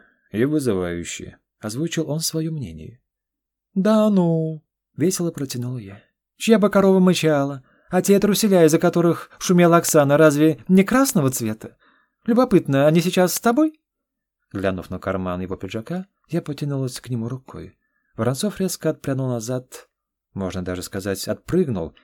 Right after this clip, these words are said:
и на его лице я впервые увидела подобие страха.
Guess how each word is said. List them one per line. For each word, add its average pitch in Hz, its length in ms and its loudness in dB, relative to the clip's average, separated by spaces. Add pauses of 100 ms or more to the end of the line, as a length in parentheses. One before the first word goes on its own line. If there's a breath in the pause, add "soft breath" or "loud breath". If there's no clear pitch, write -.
(320 soft breath)
и 113 80 -4
на 101 80 -6
его 95 160 -4
лице 92 280 -8
я 143 80 -8
впервые 131 440 -4
увидела 123 460 -4 (480 soft breath)
подобие 101 460 -4
страха. - 640 -14